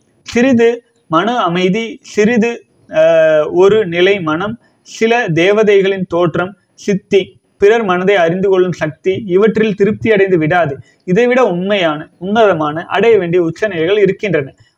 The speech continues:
வஸ்துக்களிடமுள்ள கவர்ச்சியையும் அநேக விதமான சிக்கல்களும் மனிதனை இவ்வுலகத்தோடு பந்தப்படுத்துகின்றன. இந்த எல்லா கவர்ச்சிகளையும் சிக்கலையும் கடைந்தெடுத்து,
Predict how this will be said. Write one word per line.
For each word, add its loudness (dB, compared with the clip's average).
வஸ்துக்களிடமுள்ள -2
கவர்ச்சியையும் -2
அநேக 0
விதமான 0
சிக்கல்களும் -2
மனிதனை -2
இவ்வுலகத்தோடு 0
பந்தப்படுத்துகின்றன. -4
இந்த 2
எல்லா 2
கவர்ச்சிகளையும் -2
சிக்கலையும் -2
கடைந்தெடுத்து, 0